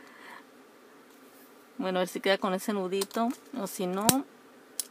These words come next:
vamos a usar el otro. Así, mira, con la quemada.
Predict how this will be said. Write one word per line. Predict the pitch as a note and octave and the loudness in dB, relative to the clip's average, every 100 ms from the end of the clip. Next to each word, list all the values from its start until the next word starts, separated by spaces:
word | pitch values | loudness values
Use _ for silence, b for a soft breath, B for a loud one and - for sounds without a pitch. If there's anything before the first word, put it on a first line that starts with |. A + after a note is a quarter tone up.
| - - | -12 -2
vamos | F#3+ F#3+ F#3+ G#3 - | 0 0 -2 -4 -4
a | G3 | -4
usar | F#3+ - F#3+ F#3+ G3 A#3+ | -6 -6 -4 -2 -4 -6
el | G3+ F#3 F3 | -8 0 -2
otro. | - G3+ - - - - - - - - - - - - - - - | -2 -12 -14 -20 -10 -10 -10 -20 -20 -20 -20 -20 -20 -20 -20 -20 -18
Así, | - - G#3 | -16 -10 -8
mira, | A3+ | -8
con | A3+ | -6
la | F#3+ | -8
quemada. | - - - | -8 -10 -10